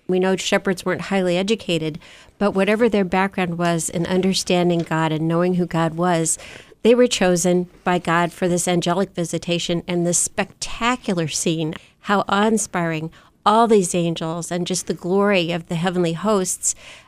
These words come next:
appearing to these humble shepherds, who then took it all in. And as you said, they went in haste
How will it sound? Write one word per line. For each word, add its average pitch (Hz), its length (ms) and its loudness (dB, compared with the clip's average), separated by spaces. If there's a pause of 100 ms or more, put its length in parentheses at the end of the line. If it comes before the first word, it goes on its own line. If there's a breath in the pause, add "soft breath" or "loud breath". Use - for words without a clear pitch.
appearing 226 460 2
to 196 120 -2
these 175 220 2
humble 175 260 0
shepherds, 165 540 -2
who 185 120 0
then 175 280 0
took - 260 -6
it 247 80 2
all 190 260 2
in. 151 360 -6 (320 soft breath)
And 190 140 2
as 196 140 2
you 240 80 4
said, 226 280 0
they 185 120 2
went 185 380 0
in 202 140 2
haste 240 560 0